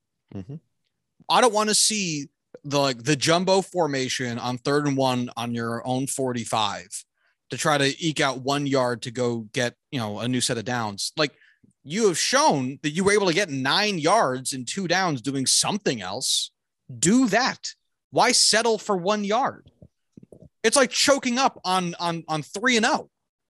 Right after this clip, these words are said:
Speaker 2: Like, what's the fucking point? Like, y-, you, you got nine yards. You hit a home run your last at bat. Why would you come in against the same pitcher and choke up?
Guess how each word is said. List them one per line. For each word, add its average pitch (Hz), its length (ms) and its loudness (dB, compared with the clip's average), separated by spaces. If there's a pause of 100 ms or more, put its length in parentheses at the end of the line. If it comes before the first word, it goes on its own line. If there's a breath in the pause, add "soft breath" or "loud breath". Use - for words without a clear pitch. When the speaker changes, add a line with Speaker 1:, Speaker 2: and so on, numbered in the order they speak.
(280)
Speaker 2:
Like, 196 120 -8
what's 262 180 2
the 269 100 0
fucking 277 320 0
point? - 420 -4 (1500)
Like, 220 280 2 (840)
y-, 208 140 -6
you, 240 260 2
you 240 220 4
got 220 320 2
nine 285 320 2
yards. 294 720 2
You 277 140 0
hit 277 100 4
a 156 40 0
home 302 380 0
run 302 220 0
your 233 120 -4
last 220 300 -2
at 190 160 -8
bat. 117 300 -2 (220)
Why 208 200 4
would 277 180 -2
you 247 80 -4
come 226 240 0
in 214 240 -6 (140)
against 175 260 -2
the 156 80 0
same 196 220 2
pitcher - 300 -4
and 147 100 -8
choke 156 240 0
up? 113 180 -4